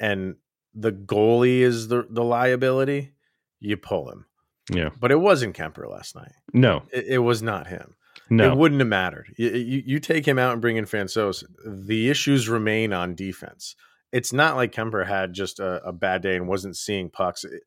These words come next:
Speaker 1: his defense did not help, help him
Speaker 2: No.
Speaker 1: whatsoever. And if you wanna ask me, I think Kuemper probably should have been the third star of the game. <laughs>
Speaker 2: Probably.
Speaker 1: As, as crazy as that sounds,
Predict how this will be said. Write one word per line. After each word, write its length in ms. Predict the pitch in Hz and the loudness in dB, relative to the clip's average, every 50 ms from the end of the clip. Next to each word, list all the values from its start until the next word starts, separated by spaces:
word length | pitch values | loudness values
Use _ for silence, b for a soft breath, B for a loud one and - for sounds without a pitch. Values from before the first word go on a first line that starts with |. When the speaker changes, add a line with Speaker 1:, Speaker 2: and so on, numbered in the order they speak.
| _ _ _ _ _ _ _ _ - | _ _ _ _ _ _ _ _ -4
Speaker 1:
his 160 | 131 131 123 | -4 -2 0
defense 340 | 117 151 170 165 147 117 - | 0 0 0 2 0 -2 -2
did 140 | - 107 92 | -4 -4 -2
not 220 | 101 104 101 - | -2 -2 -4 -4
help, 200 | - 107 104 - 95 - - 98 95 | -6 -8 -8 -8 -8 -12 -12 -12 -10
help 200 | - 113 107 - | -8 -8 -8 -6
him 240 | 101 92 87 82 85 90 | -6 -10 -10 -8 -4 0
Speaker 2:
No. 100 | 101 104 | 4 4
Speaker 1:
whatsoever. 640 | 101 95 90 85 95 87 87 90 87 76 73 - b b b b b b b b b _ - | 6 6 6 4 4 2 0 0 -2 -4 -8 -18 b b b b b b b b b _ 2
And 280 | 135 131 123 113 117 - - | 4 4 4 4 2 -2 -2
if 240 | - 127 110 - - | 0 0 0 0 -2
you 80 | 107 104 | -2 0
wanna 260 | 110 139 165 175 165 | 4 4 4 4 4
ask 320 | 165 160 160 156 147 - - | 2 2 2 2 0 0 0
me, 260 | 156 160 165 170 170 170 156 - _ _ _ _ - | 0 0 0 0 -2 -6 -10 -18 _ _ _ _ 0
I 100 | 127 143 | 0 0
think 220 | 139 151 139 127 | 2 2 0 0
Kuemper 280 | - 151 139 135 131 117 | 2 0 0 0 0 0
probably 200 | - 131 135 131 | 2 2 2 2
should 140 | - 135 117 | 0 0 0
have 100 | 113 104 | 0 0
been 120 | 120 117 | 0 0
the 80 | 104 95 | 0 -2
third 360 | - - - 120 110 110 101 | -4 0 0 2 2 0 -2
star 220 | - 120 104 101 | -2 0 0 0
of 80 | 98 82 | 0 -2
the 60 | 82 | -6
game. 360 | 73 90 92 90 82 69 - - B B B | -4 -4 -2 -2 -4 -6 -10 -8 B B B
<laughs> 180 | B B B - | B B B 4
Speaker 2:
Probably. 460 | 135 147 185 196 190 151 139 139 135 | 6 6 6 6 6 6 6 6 4
Speaker 1:
As, 80 | 131 156 | 4 4
as 200 | - 143 120 123 | 4 4 4 4
crazy 480 | - - - 170 160 143 135 - - | 4 4 6 6 6 6 4 4 2
as 140 | 165 139 123 | 2 2 2
that 200 | 131 - 143 139 | -2 -4 -4 -2
sounds, 500 | - - 139 127 - 151 151 175 175 - | 0 0 0 2 2 0 -2 -2 -4 -8